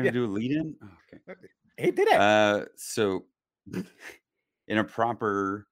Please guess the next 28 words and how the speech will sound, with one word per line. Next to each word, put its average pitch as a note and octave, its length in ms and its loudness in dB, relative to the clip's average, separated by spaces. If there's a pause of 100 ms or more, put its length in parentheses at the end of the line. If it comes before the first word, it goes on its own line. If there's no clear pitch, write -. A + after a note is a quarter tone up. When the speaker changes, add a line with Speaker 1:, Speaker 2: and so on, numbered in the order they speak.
(340)
Speaker 1:
destructive G2 680 -4
manner, F#2 680 -2
the G2 140 -2
last G#2 320 0
week G2 300 -6
of F2 140 -6
my F2 140 -2
life F2+ 320 -4
has E2+ 140 -6
been E2+ 220 -6
spent, E2+ 400 -6 (720)
uh, E2+ 240 -16
completely G2+ 440 0
gutting G2 380 0
my F2 120 -2
tiny F2+ 300 -4
bathroom G2+ 580 -4 (180)
in F2 180 -6
my E2 80 -8
tiny F#2 360 -4
house A2 420 -8 (1040)
and F2+ 520 0 (200)
learning F#2+ 600 2 (1080)
everything F2+ 880 -8
I F#2 100 -4
could F#2+ 200 -6
possibly G2+ 420 0
learn F2+ 460 -2